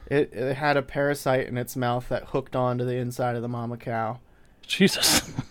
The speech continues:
Speaker 1: Yeah, that's why they couldn't get it out. It was like, it had all kinds of crazy parasites and a man-made parasites that they looked so fucking stupid.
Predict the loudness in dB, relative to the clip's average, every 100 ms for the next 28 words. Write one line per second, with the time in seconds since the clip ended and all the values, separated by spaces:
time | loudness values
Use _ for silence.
0 | -6 0 2 2 -2 -2 -2 0 0 0
1 | -2 -4 -6 -2 -2 -2 0 0 -2 -4
2 | -4 -2 -4 -4 -4 -8 -18 -20 -20 -12
3 | -4 0 2 0 -2 -4 -4 -4 -4 -4
4 | -6 -10 -20 -10 -4 -2 -2 -4 -4 -4
5 | -6 -4 -4 -2 -4 -4 -4 -4 -2 -4
6 | -4 -8 -10 -10 -18 -20 -20 -20 -4 4
7 | 4 4 -4 -2 4 2 2 -18 -20 -20
8 | -16 -2 2 2 -2 -8 -4 -2 0 -2
9 | -4 -6 -4 -2 0 -2